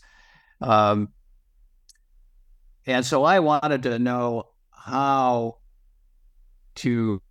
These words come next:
develop a nonviolent strategy in an environment of violence. And,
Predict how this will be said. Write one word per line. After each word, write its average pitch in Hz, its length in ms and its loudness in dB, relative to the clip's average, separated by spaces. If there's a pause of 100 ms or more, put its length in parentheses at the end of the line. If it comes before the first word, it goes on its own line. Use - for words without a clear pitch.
develop 123 580 2
a 101 60 0
nonviolent 117 680 2
strategy 101 840 -4 (1300)
in 156 160 2
an 143 120 4
environment 117 500 0
of 92 60 -6
violence. 85 640 -6 (1200)
And, 110 480 -2